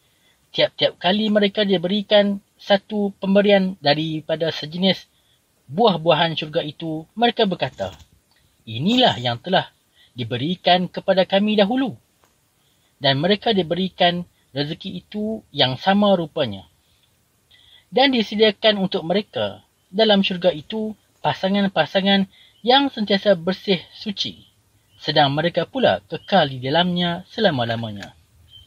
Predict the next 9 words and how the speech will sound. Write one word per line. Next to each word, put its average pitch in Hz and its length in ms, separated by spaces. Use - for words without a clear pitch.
Sesungguhnya 240 720
Allah 196 340
tidak 180 320
malu 175 400
membuat 147 400
perbandingan 175 560
apa 175 300
saja, 160 340
nyamuk 156 560